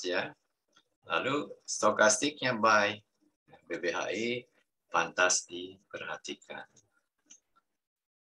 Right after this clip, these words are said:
Demikian juga, eh, saya kira saham-saham berikut ini misalnya perlu Anda perhatikan. As-, A S I I.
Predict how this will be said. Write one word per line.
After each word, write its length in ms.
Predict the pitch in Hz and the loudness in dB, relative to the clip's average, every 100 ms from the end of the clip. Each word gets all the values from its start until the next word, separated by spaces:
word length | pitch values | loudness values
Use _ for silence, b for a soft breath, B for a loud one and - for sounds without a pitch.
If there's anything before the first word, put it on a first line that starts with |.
| - | -12
Demikian 400 | 92 98 123 156 | -6 2 4 4
juga, 400 | 120 104 101 - - _ 90 | 6 8 6 2 -8 _ 2
eh, 440 | 98 95 92 92 | 6 6 6 4
saya 360 | 92 92 87 87 | 2 4 2 2
kira 560 | 90 87 101 120 131 123 | -2 0 4 4 4 2
saham-saham 640 | 101 92 90 - 90 85 | 0 0 -2 -4 -4 -4
berikut 400 | 82 85 - - - | -6 -8 -8 -12 -12
ini 240 | 90 117 | -6 -4
misalnya 1040 | 107 95 92 87 87 101 110 117 120 123 120 _ _ _ _ _ _ _ _ _ _ _ _ | -2 -2 -2 -2 -4 -4 0 0 0 -2 -6 _ _ _ _ _ _ _ _ _ _ _ _
perlu 320 | - 85 98 - | -10 -4 -2 0
Anda 280 | 87 87 85 | 0 0 -2
perhatikan. 640 | - 85 - - - - - _ _ _ _ _ _ _ _ | -4 -8 -8 -12 -12 -18 -20 _ _ _ _ _ _ _ _
As-, 520 | 82 85 - - - - | -2 2 4 4 0 -2
A 200 | 90 - | 0 2
S 240 | 87 - | 2 2
I 360 | - - 90 | -2 -6 -6
I. 40 | 82 | -6